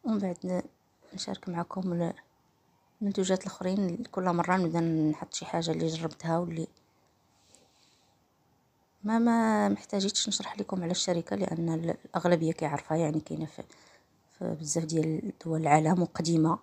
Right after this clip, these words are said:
<laughs> خمسين عام راه ماشي عاد جديده باديه. شوفوا معايا هنا قبل ما نديروا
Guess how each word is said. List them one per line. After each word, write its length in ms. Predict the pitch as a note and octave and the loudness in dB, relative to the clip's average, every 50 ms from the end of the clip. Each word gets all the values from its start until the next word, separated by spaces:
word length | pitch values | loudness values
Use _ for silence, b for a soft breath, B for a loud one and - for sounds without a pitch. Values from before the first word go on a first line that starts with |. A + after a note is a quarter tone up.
| _ _ _ - | _ _ _ -20
<laughs> 260 | - - - - - | -12 -8 -8 -6 -4
خمسين 340 | - - - - F3 E3+ D#3 | -4 -4 -4 -2 -2 0 2
عام 200 | D#3 D#3 E3+ E3+ | 2 4 4 2
راه 80 | D#3+ | 2
ماشي 240 | D#3 E3 D#3 - E3 | 2 0 0 2 2
عاد 100 | D3 D#3 | 2 2
جديده 360 | D#3 D#3 D3 - E3 D3+ D3+ | 0 -2 -4 -4 -2 0 0
باديه. 360 | D3+ D#3 D#3 D3+ E3 E3 G3 B B B B B B B B B B B B B B B B - - | 0 0 0 0 0 0 -2 B B B B B B B B B B B B B B B B -20 -16
شوفوا 260 | - - G3+ - G3 F#3 | -14 -12 -10 -6 -4 0
معايا 240 | F3 E3+ E3+ E3+ E3 | 2 2 4 4 2
هنا 160 | D#3 D#3+ F3 | 2 0 -2
قبل 320 | E3+ - E3+ E3 E3+ E3 | -4 -4 -2 0 0 2
ما 80 | D#3+ E3 | 2 2
نديروا 420 | D#3+ D#3+ D#3+ D#3+ D#3+ D#3 D#3+ D3+ | 2 2 2 0 0 -2 -2 -4